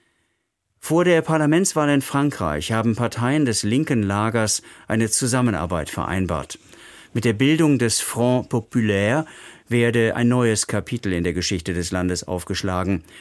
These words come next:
hieß es in einer gemeinsamen Erklärung. Die linken Parteien hatten bereits im Wahlkampf zweitausendzweiundzwanzig zusammengearbeitet.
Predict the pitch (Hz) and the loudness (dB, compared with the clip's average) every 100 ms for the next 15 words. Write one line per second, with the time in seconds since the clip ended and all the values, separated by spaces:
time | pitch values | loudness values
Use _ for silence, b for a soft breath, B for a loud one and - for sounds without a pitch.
0 | B 101 90 90 90 78 92 92 90 85 | B -4 -2 -4 -4 -2 -2 -2 -2 -2
1 | 87 90 87 71 90 101 90 87 90 - | -2 -2 -2 -4 -4 -2 0 0 -4 -6
2 | _ B B B 107 135 147 135 135 123 | _ B B B 0 2 2 0 0 0
3 | 120 120 139 127 120 127 113 110 107 113 | 0 2 2 2 0 0 0 0 -2 -2
4 | 101 104 104 107 - 104 98 104 101 - | 0 -2 -2 -4 -4 -4 -4 -4 -2 -2
5 | 127 135 110 - 82 78 82 82 - 85 | -2 0 -2 -2 -4 -4 -4 -4 -4 -2
6 | 92 98 98 92 113 120 120 135 | -2 -2 -2 -2 0 0 0 -4